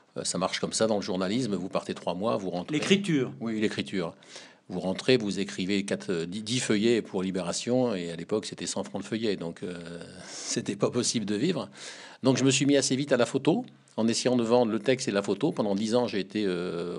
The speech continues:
Speaker 1: on va dire, reporter indépendant, toujours sur les conflits, mais je faisais mes articles et mes photos. Et là, euh, ça a bien, bien évidemment fonctionné.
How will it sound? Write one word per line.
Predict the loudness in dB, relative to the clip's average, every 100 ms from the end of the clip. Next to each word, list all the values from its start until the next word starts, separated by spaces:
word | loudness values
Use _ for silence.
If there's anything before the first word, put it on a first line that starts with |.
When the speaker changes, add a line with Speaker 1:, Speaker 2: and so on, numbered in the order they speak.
| -8
Speaker 1:
on |
va | -8
dire, | -6 -2
reporter | 0 0 -4 -2 -4 -4
indépendant, | -6 -6 -4 -4 -4
toujours | -6 -8 -6
sur | -4
les | -4
conflits, | -4 -6 -6 -8 -8 -16 -20 -4
mais | -2
je | 0
faisais | 0 0 0
mes | -2 -2 0 0 2 0
articles | -2 -2 -2 0
et |
mes | 0
photos. | -2 -4 -6 -8 -6
Et | -4
là, | -4 -4
euh, | -6 -6
ça | -8
a | -10 -10
bien, | -10 -10
bien | -10 -8
évidemment | -8 -8 -8
fonctionné. | -8 -8 -6 -4 -4